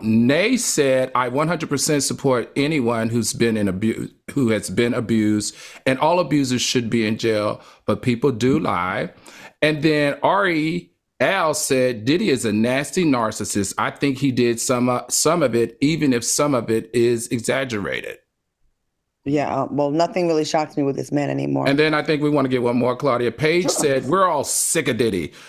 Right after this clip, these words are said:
Speaker 1: Throw him in jail. He's probably sexually assaulting somebody," <laughs> right? Ooh, that's not funny. "Sexually assaulting somebody right now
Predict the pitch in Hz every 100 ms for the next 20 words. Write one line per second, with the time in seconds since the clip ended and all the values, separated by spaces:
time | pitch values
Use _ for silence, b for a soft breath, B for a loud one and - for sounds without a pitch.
0 | B - 185 202 196 170 147 147 131 110
1 | 131 120 - 185 180 170 165 151 143 135
2 | - _ _ _ - - 175 - 165 143
3 | - 165 156 156 135 156 156 147 - 143
4 | 151 135 - 127 - 175 170 - - -
5 | 135 104 120 101 - b - 180 180 180
6 | 156 151 165 165 156 135 170 160 151 143
7 | 135 135 123 156 147 135